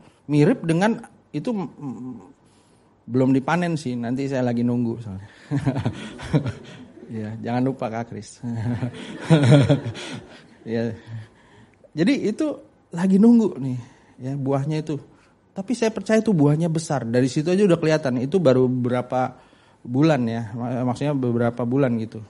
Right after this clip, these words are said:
Dua bulan itu sudah kelihatan buahnya seperti itu. Ya. Makanya kita ini, waktu kita tertancap, maksudnya tercangkok,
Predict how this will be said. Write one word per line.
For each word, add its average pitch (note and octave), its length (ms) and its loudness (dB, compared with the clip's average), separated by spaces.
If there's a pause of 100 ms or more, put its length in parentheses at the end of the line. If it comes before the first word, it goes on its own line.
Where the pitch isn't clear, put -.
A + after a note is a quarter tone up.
(380)
Dua B2+ 160 0
bulan B2+ 320 2
itu C3+ 160 -4
sudah B2+ 240 -2
kelihatan C3 480 -4
buahnya A2 320 -4
seperti A#2 400 -12
itu. A#2+ 160 -16 (880)
Ya. G2 160 -16 (240)
Makanya G#3+ 400 4 (320)
kita F#3+ 320 2
ini, G3+ 240 6 (800)
waktu F3 240 -4
kita F#3+ 320 2 (800)
tertancap, F#3 880 -2
maksudnya E3 320 -4
tercangkok, - 1400 -2